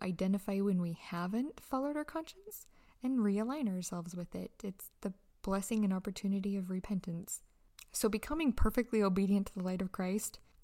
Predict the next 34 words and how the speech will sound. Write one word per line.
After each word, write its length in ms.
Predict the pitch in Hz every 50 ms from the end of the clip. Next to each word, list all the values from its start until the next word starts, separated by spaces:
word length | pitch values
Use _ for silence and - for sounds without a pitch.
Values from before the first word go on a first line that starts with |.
| - -
is 140 | - 226 190
going 240 | - 226 226 240 247
to 80 | -
be 140 | 226 208 220
that 140 | 202 196 185
we've 260 | 202 214 220 - - - - -
proven 480 | - - - 226 233 226 247 240 208 196
to 160 | - - 180
God 480 | - 175 170 175 170 175 175 180 175 - - - - - - - - - -
that 140 | 214 220
each 240 | 220 226 240 - -
time 240 | - - 240 233 220
we 140 | 214 208 196
recognize 640 | 185 185 208 196 - - 196 185 202 208 208 202 -
that 140 | - 180
we 120 | 175 180 175
didn't 400 | 160 - 180 180 190 208 214 -
follow 400 | - - 254 247 262 277 294 311
it, 280 | 330 349 - - - - - _ _ _ _ _ _ _ _ _ _
we 300 | - 214 226 226 214 202 190 - - - _ _ _ -
used 540 | 185 180 196 233 247 233 214 202 - - -
the 100 | - 180
atonement 480 | 175 - - 214 220 208 185 180 180 -
and 100 | 185 175
the 40 | 170
repentance 500 | 175 175 - 214 202 190 190 175 170 -
process 560 | - 185 175 175 - 180 190 190 - - - - - - _ _ _ -
to 100 | - 196
go 200 | 185 196 196 185
back 240 | 196 196 190 -
and 120 | 190 175 170
realign 460 | 180 185 175 170 165 175 175 175 170
our 120 | 170 175
lives 420 | 175 - - - _ - - -